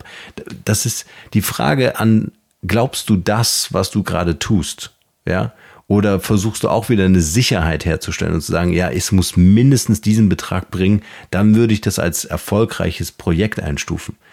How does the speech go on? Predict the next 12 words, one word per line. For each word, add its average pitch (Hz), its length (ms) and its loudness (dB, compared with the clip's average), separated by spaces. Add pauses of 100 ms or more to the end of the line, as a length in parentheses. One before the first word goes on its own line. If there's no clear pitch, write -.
(300)
Hey, - 300 -2
wenn 95 140 2
der 87 120 2
Podcast 82 800 -4 (380)
deine, 95 340 2
deine 82 380 0
Traumkunden 113 1200 0
dir 117 280 2
in 95 120 2
deine 82 240 2
Firma 127 460 2
holt, - 400 -6